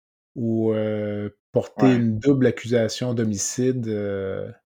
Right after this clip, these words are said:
Speaker 1: euh, lorsqu'il y a donc homicide d'une femme enceinte, ce qui, lorsqu'on le prend là, de façon isolée,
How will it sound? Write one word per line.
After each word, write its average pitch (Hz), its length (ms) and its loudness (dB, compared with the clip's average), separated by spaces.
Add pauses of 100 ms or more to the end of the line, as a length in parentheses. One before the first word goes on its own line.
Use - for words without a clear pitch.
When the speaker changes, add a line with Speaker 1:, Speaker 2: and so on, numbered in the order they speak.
(840)
Speaker 1:
euh, 104 140 -6
lorsqu'il 104 1000 -4
y 107 100 0
a 110 80 -2
donc 113 260 -2
homicide 110 360 0
d'une 107 180 0
femme 120 220 -2
enceinte, 131 560 -2
ce - 120 -4
qui, 151 380 2
lorsqu'on 127 500 4
le 120 100 4
prend 143 320 2
là, 127 360 10
de 117 140 4
façon 120 440 0
isolée, 131 640 6